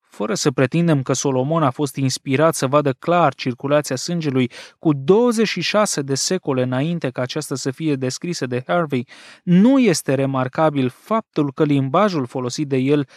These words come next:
se potrivește perfect cu faptele. O roată ce pompează într-o cale respiratorie pentru a goli conținutul printr-o alta? Am încheiat citatul. Iată, dar, dragii mei, că în versetele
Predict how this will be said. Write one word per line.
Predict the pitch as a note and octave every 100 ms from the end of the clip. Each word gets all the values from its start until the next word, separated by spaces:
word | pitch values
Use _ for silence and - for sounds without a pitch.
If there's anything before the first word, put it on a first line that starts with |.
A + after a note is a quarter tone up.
| _
se | - F#3
potrivește | - E3+ D3 C#3+ D3+ F3 - C#3 -
perfect | C#3+ B2+ - G3
cu | C#3
faptele. | B2+ D#3 - B2+ A#2 _ _ _ _ -
O | E3+
roată | D#3 F3+ F3 -
ce | - C3
pompează | C3+ B2 D3 D3+ C#3
într-o | B2 B2
cale | - D#3 C#3+
respiratorie | B2+ B2 - C3 A#2+ D#3 D3
pentru | C3+ B2+ C#3
a | B2+
goli | B2 C3+ C3+ D3
conținutul | - C#3 C3 C3 D3+ D3
printr-o | B2 C#3 B2+ B2+
alta? | C#3 D#3 - _ _ _ _ _ _ _ - _ _ _ -
Am | E3 D#3
încheiat | C#3 C#3+
citatul. | C3 C3 B2+ - _ _ _ _ _ _ _ _ _ - - - - _ _ _
Iată, | - E3 F3
dar, | D#3 C#3+
dragii | C3+ C#3 E3+ D#3+ C3
mei, | A#2+ A#2+ B2+ - - _ -
că | F3+
în | E3
versetele | D#3+ C#3 A3+ - F#3 E3